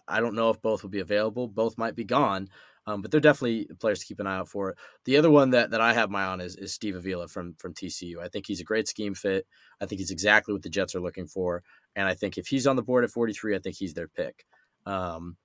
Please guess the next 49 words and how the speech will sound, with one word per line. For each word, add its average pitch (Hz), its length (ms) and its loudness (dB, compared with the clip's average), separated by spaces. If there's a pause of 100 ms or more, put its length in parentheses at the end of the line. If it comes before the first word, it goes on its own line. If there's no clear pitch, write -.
(360)
he 143 80 0
just, 143 200 6 (100)
he 160 140 4
just 160 200 6
seems 143 280 4
to 123 80 0
me 117 100 2
like 104 160 -2
a 101 60 -4
Joe 98 140 -2
Douglas 85 340 -8
pick, - 180 -10
but 127 100 -6
we'll 160 120 0
see 170 180 2
if 156 80 2
he 156 80 4
even 123 220 0
makes 117 260 -2
it, 104 160 -2 (460)
um, 98 520 0 (440)
to, 101 240 -4
to 90 180 -10
forty-three. 87 600 -6 (560)
Past - 360 6
the 170 100 4
offensive 131 420 2
lineman, 110 500 -4
I 113 80 -8
know 127 140 -2
there's 120 100 -4
a 107 60 -8
few 104 180 -4
other 92 140 -6
guys, 92 500 -6 (140)
um, 90 240 -10
but 95 160 -8
past 135 320 4
the 131 80 -2
offensive 101 360 -4
lineman, 90 520 -8 (600)
is 92 120 -12
there 104 100 2
anybody 98 640 -2
that 92 160 -8
you 101 140 -4
have 92 160 0
in 90 100 -6
mind 85 400 -8